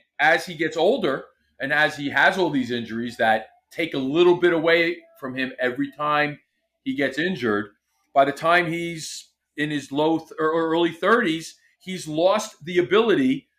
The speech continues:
to be able to hit the ball like he did, and he, but he still continues to train like he trains. And if you watch him, he looks like every time he swings hard, he's gonna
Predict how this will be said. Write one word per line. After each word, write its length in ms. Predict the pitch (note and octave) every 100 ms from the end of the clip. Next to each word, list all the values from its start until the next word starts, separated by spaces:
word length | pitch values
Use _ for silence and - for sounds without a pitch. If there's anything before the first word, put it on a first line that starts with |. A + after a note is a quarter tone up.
| _ _ -
to 100 | D3
be 180 | D#3
able 240 | D#3 D#3 D#3
to 160 | -
hit 260 | C3 G3 -
the 80 | D#3+
ball 300 | D#3 D3+ C#3
like 220 | C#3 C3+
he 120 | B2 D#3+
did, 300 | F3+ C#3 B2+ - C3
and 240 | B2 A2+ _ _
he, 200 | _ B2+ - -
but 100 | D#3
he 80 | C#3+
still 260 | - F3+ F3
continues 540 | D#3+ D3 E3+ D#3+ D3
to 100 | -
train 340 | - D#3+ F#3 D#3
like 200 | A2 -
he 80 |
trains. 380 | - F#2+ F#2+ - _ -
And 120 | F3+ F3+
if 120 | F3
you 100 | D#3+
watch 320 | D#3+ G#3+ G#3+
him, 120 | C3+
he 100 | D3
looks 240 | F#3+ - D#3+
like 220 | C3+ C3+ _ _ _
every 300 | E3 F3+ D#3+
time 300 | E3 D#3 C#3
he 60 |
swings 340 | A#2 - D3 B2+
hard, 240 | D3+ E3
he's 100 | A2
gonna 200 | A#2 G#2